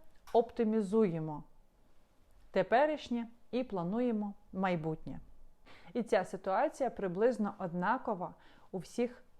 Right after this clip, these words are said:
менеджерів, хоч ти тімлід, хоч ти топ-менеджер компанії. З єдиною різницею, що ти думаєш різними періодами. А, це не аксіома, але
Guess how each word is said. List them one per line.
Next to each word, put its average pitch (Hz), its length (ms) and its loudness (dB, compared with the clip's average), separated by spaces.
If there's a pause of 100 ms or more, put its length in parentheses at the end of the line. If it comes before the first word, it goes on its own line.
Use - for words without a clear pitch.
(140)
менеджерів, 170 600 -4 (140)
хоч 196 220 -2 (420)
ти 165 200 -2 (260)
тімлід, 190 520 -2 (100)
хоч 262 320 2
ти 226 280 -2 (140)
топ-менеджер 180 680 0
компанії. 165 640 -4 (460)
З 180 120 -4
єдиною 208 600 2
різницею, 202 720 -2 (360)
що 190 360 0 (180)
ти 254 280 0 (240)
думаєш 226 640 0
різними 196 600 0 (180)
періодами. 160 680 2 (880)
А, 185 320 0
це 269 220 6
не 247 160 4
аксіома, 254 680 2 (120)
але 220 520 2